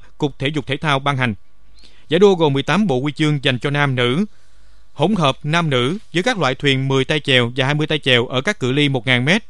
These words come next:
năm trăm mét, hai trăm mét. Giải diễn ra từ ngày hai mươi lăm tháng tư đến ngày hai mươi bảy tháng tư. Theo thông báo mới nhất từ phía V P F, vòng tứ kết Cúp Quốc gia hai nghìn không trăm hai mươi ba hai nghìn không trăm hai mươi bốn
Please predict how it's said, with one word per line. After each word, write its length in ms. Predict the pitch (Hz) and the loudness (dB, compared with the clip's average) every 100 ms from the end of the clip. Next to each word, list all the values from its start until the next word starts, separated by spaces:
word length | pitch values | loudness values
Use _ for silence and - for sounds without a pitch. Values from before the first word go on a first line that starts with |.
| - | -6
năm 140 | 147 143 | -2 0
trăm 140 | 143 | 0
mét, 180 | 160 220 | 0 0
hai 180 | - 135 | -2 -4
trăm 120 | 127 | -2
mét. 160 | 135 185 - - - - - - - | 0 0 -4 -16 -16 -16 -16 -18 -6
Giải 140 | 131 151 | 2 4
diễn 140 | 175 | 4
ra 160 | 202 170 | 2 2
từ 120 | 135 | 0
ngày 120 | 135 | -2
hai 140 | 131 147 | 0 0
mươi 100 | 147 | 0
lăm 100 | 139 | 0
tháng 140 | 175 | 0
tư 220 | 156 147 | 2 4
đến 140 | 143 170 | 2 2
ngày 140 | 123 | 0
hai 180 | 123 139 | 0 -2
mươi 40 | |
bảy 140 | 123 113 | -2 -2
tháng 120 | 165 | 0
tư. 200 | 151 123 - - - - - - - - | 2 2 -4 -16 -16 -16 -16 -16 -14 0
Theo 120 | 180 | 2
thông 120 | 175 | 4
báo 120 | 160 | 4
mới 200 | 190 202 | 4 4
nhất 160 | 226 247 - | 4 2 2
từ 160 | 143 | 2
phía 380 | - 151 170 254 - | 2 0 2 2 2
V 80 | 151 151 | 4 4
P 40 | 156 | 4
F, 240 | 151 196 - - - - 156 | 2 2 0 -14 -16 -4 2
vòng 180 | 160 156 | 2 4
tứ 180 | 202 | 2
kết 220 | 226 247 - | 2 -2 0
Cúp 120 | 233 | -4
Quốc 120 | 220 | -2
gia 120 | 170 | 0
hai 140 | 151 151 | 0 0
nghìn 120 | 127 | 0
không 140 | 147 | -2
trăm 160 | 147 143 | -2 0
hai 100 | 143 | 0
mươi 100 | 143 | 2
ba 100 | 143 | 0
hai 140 | 139 | 0
nghìn 100 | 127 | -2
không 160 | 117 135 | -2 -2
trăm 140 | 143 | 0
hai 100 | 135 | 0
mươi 60 | 135 | 0
bốn 260 | 139 185 | 2 2